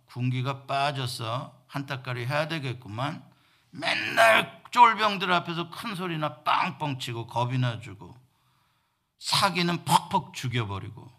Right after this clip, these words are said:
그런, 그런 바보 같은 지휘관은 아닌가? 여러분, 지금 우리 모두는 코비드 나인틴 과 전쟁을 하고 있는 전쟁터를 살아가고 있어요.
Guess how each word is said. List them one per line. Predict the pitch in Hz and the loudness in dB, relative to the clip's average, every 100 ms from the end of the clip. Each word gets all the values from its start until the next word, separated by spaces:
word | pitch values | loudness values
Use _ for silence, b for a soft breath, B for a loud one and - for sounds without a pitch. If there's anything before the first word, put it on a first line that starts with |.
| _ _ _ _ _ _ _ _ _ _ _ _ _ _ | _ _ _ _ _ _ _ _ _ _ _ _ _ _
그런, | - 277 285 262 - _ b b b | -6 -2 -2 -4 -10 _ b b b
그런 | - - 139 | -10 -2 -2
바보 | - - 165 | -2 -4 0
같은 | 190 185 202 190 | 0 -2 -6 -4
지휘관은 | - 135 127 131 139 139 | -2 0 0 0 0 -2
아닌가? | 95 92 92 - - - - _ _ _ _ _ _ _ _ _ b b b b b 170 | -6 -8 -10 -14 -14 -18 -20 _ _ _ _ _ _ _ _ _ b b b b b -10
여러분, | 196 | -6
지금 | - 196 202 | -2 0 2
우리 | 180 180 | 4 4
모두는 | 160 143 147 147 | 4 4 2 2
코비드 | - 165 165 | 0 0 2
나인틴 | 156 127 117 123 127 117 110 | 4 4 2 0 -2 -4 0
과 | 127 - | -2 2
전쟁을 | 135 135 156 151 151 143 | 6 6 6 4 2 2
하고 | 139 127 120 | 0 -2 -2
있는 | 120 139 | 0 -2
전쟁터를 | 127 107 120 131 123 127 113 110 123 | 0 0 0 2 0 -2 -8 -6 -8
살아가고 | 139 143 151 143 - 170 | -8 -8 -8 -10 -12 -14
있어요. | - 131 | -16 -18